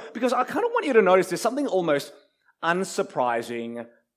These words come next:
and kind of expected about this woman caring for her own household. I, I mean, they're her kids.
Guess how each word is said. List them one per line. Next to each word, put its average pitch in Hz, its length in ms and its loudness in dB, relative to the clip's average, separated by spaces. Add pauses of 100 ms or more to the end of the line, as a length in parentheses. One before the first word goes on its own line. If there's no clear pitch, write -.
(100)
and 135 280 -2
kind 226 300 -2
of 156 80 0
expected 143 920 -6
about 139 340 -2
this 143 200 -6
woman 135 300 -2
caring 123 340 -8
for 120 240 -4
her 117 200 -4
own 113 280 -8
household. 160 520 0
I, 190 160 -2
I 208 60 -2
mean, 208 140 -2
they're 202 140 2
her 196 140 0
kids. - 600 -8